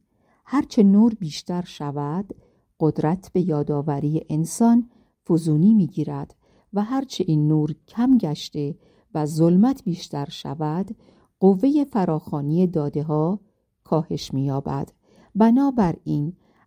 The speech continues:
از یک نبی پاک مانند یوشع علیه السلام آیا انتظاری جز این داریم که آن حضرت خود را به قصور و کوتاهی متهم نماید؟ گفت:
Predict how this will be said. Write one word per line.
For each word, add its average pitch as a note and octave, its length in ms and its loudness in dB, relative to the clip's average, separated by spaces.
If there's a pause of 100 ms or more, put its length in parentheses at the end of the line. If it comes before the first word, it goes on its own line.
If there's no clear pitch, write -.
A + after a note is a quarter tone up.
(100)
از F3+ 240 0
یک B3+ 280 0
نبی E3 540 0
پاک F#3+ 560 -2
مانند D3 520 -4 (580)
یوشع G3+ 520 2 (120)
علیه D#3 340 -4
السلام D#3 760 -4 (380)
آیا F#3+ 420 4
انتظاری G3 720 2
جز G3+ 340 2
این B3+ 220 2
داریم D#3+ 540 -4 (420)
که - 140 -8
آن A#3 300 0
حضرت D#3 600 -6 (280)
خود - 280 -2
را E3+ 140 2
به E3+ 220 0
قصور C4+ 400 0
و B3 80 2
کوتاهی F#3 720 2 (320)
متهم D#3 500 -6
نماید؟ D3 680 -4 (720)
گفت: A#3+ 600 2